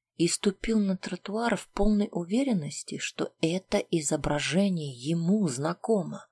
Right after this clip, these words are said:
Хотя краски поблекли от времени — оно произвело на него отчетливое впечатление уже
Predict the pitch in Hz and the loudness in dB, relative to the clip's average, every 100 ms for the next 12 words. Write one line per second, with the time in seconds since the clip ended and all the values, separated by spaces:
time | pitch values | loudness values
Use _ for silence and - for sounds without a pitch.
0 | _ _ - - - 277 269 208 - - | _ _ -4 -4 -2 0 2 0 0 0
1 | 180 - - 156 156 147 156 185 226 - | 2 2 -2 0 2 4 4 6 4 2
2 | 175 - 135 - 165 208 196 151 147 - | -2 -2 -6 -4 -4 -2 -2 -4 -10 -16
3 | _ - 165 214 - 196 190 175 190 220 | _ 0 4 6 6 4 4 4 2 2
4 | 240 196 175 143 131 - 160 - - 214 | 2 2 0 -2 -2 -4 -6 -6 -4 -4
5 | - 160 151 143 - - 165 - - 165 | -6 -10 -8 -10 -8 -4 -2 -2 -2 0
6 | 220 247 190 143 - 165 143 135 175 220 | 2 2 0 -2 -2 -2 0 0 0 -2